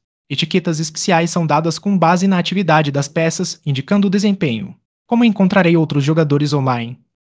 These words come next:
Clique no ícone de caveira no painel de navegação para encontrar jogadores próximos.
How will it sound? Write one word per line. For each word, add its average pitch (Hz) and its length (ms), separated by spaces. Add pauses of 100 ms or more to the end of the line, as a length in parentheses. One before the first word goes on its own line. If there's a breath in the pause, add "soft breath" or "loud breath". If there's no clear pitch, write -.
Clique 139 240
no 160 100
ícone 165 300
de 170 120
caveira 175 380
no 175 120
painel 175 380
de 170 140
navegação 190 640
para 180 160
encontrar 175 440
jogadores 170 560
próximos. - 760